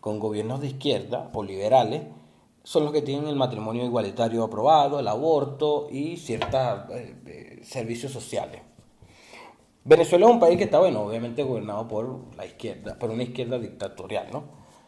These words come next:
Pero en Venezuela jamás se ha abordado ni siquiera de, de, de por, si, por, pa' decir que no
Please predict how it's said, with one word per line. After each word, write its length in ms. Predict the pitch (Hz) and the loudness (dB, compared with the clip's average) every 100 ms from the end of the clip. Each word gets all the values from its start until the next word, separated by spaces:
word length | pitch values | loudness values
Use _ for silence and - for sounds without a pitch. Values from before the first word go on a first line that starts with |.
| _ _ _ _ _ _ _ _ _ _ - | _ _ _ _ _ _ _ _ _ _ -2
Pero 160 | 135 | 0
en 80 | 143 | 4
Venezuela 400 | 156 151 156 180 | 4 2 0 -2
jamás 520 | 185 185 185 220 226 | 0 0 2 2 0
se 120 | - 170 | 4 6
ha 80 | |
abordado 520 | 180 180 170 175 185 196 | 8 6 4 4 6 4
ni 100 | 143 | 2
siquiera 400 | 131 127 165 233 | 0 6 10 10
de, 180 | 233 | 10
de, 160 | 151 143 | 6 0
de 160 | 139 127 | 2 0
por, 720 | - - - 147 131 - - | 0 -10 6 8 8 4 -8
si, 280 | - 139 139 | -10 -4 -4
por, 580 | - 151 139 - - - | 2 6 6 6 -6 6
pa' 160 | 147 143 | 8 8
decir 240 | 135 175 | 6 6
que 120 | 202 | 8
no 260 | 196 147 | 10 8